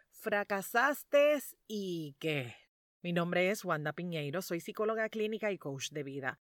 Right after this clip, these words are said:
Trabajo con mujeres y hombres que quieren tomar control de sus emociones, que desean ir más allá de la emoción para tomar acción y crear la vida que sueñan y desean, sintiéndose emocionalmente fuertes.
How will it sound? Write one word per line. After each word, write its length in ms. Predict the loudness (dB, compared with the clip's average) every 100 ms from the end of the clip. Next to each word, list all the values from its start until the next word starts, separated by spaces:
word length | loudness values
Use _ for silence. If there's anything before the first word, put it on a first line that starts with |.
| _
Trabajo 440 | 0 4 4 2 0
con 120 | 0
mujeres 400 | 0 -2 -2 -2
y 80 | -4
hombres 340 | -2 -6 -6
que 140 | -8
quieren 260 | -6 -6 -6
tomar 280 | -4 -4 -4
control 400 | -6 -4 -4 -4
de 100 | -4
sus 160 | -6
emociones, 560 | -4 -6 -4 -6 -6 -8
que 140 | -6
desean 400 | -6 -4 -4 -2
ir 160 | -2 -4
más 160 | -4 -4
allá 240 | -2 -2
de 120 | -2
la 60 | -2
emoción 520 | -4 -4 -2 -2 -2
para 200 | 0 0
tomar 280 | -2 -2 -2
acción 540 | -4 -2 -2 -2 -6 _ _ -8
y 120 | -2
crear 320 | 2 2 2
la 80 | 0
vida 240 | 0 -2
que 140 | -2 -4
sueñan 500 | -2 -2 0 0 -2
y 140 | -4
desean, 680 | -4 -4 0 0 0 -4 -8 -16 -20
sintiéndose 920 | -12 -6 -4 -2 0 0 0 0 -2 -2
emocionalmente 800 | -6 -6 -6 -6 -6 -8 -8 -8
fuertes. 540 | -6 -6 -8 -12 -14